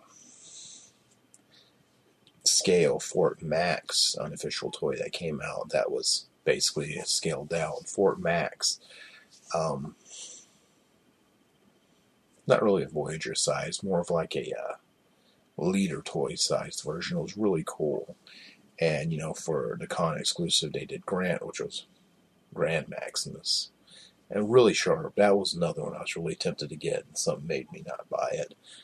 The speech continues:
I don't really have any regrets, but that'd been pretty cool to get. You know, stuff like the, I had, I had a text message. Um,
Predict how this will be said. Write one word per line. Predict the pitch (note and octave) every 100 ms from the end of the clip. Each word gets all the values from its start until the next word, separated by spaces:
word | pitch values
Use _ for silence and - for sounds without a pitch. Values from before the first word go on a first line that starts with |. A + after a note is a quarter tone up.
| - _
I | -
don't | A#2+
really | F#2+ E2+
have | E2+ D2+
any | D2
regrets, | - - D2+ -
but | - -
that'd | - -
been | -
pretty | - - -
cool | - -
to | -
get. | - - - - _ _ - -
You | A2+
know, | F2+
stuff | - A2+
like | G2 F2+ - - - - - - _ _ _ _ _ _ _ _ - - - - - - -
the, | - G2+ - -
I | -
had, | - F2 -
I | -
had | -
a | D#2+
text | - E2+ - -
message. | E3+ - - - _ _ _ _ _ _ _ - -
Um, | A2+ F2+